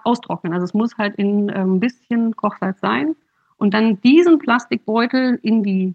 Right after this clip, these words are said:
in den anderen <laughs> Plastikbeutel, da ist so eine Eis-, äh, und Wassergemisch,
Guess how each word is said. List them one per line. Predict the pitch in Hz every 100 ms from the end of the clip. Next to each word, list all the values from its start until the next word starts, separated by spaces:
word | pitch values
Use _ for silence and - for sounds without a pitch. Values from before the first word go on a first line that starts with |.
| -
in | 185
den | 190
anderen | - 220 277 277 311 349 - -
<laughs> | - -
Plastikbeutel, | 233 - 254 214 233 262
da | 202 202
ist | 208
so | 202
eine | 196
Eis-, | 190 196 208 -
äh, | 196 185 180
und | 185 170
Wassergemisch, | 208 - 208 214 254 -